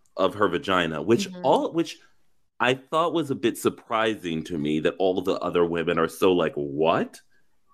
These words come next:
Speaker 1: What did you think of that kind of
Speaker 2: I think
Speaker 1: storyline?
Speaker 2: in your early twenties,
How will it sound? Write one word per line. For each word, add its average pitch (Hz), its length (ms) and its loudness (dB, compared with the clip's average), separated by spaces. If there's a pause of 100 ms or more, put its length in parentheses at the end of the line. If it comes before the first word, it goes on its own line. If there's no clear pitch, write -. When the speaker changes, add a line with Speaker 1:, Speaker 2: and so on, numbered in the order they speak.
(420)
Speaker 1:
What 113 160 2
did 123 160 0
you 101 160 2
think 92 260 -2
of 78 140 -2
that 80 280 2
kind 80 320 0
of 71 300 0 (500)
Speaker 2:
I 311 60 0
think 466 560 -4
Speaker 1:
storyline? 69 680 -2 (380)
Speaker 2:
in 254 160 0
your 247 260 -2
early 214 360 0
twenties, 190 840 0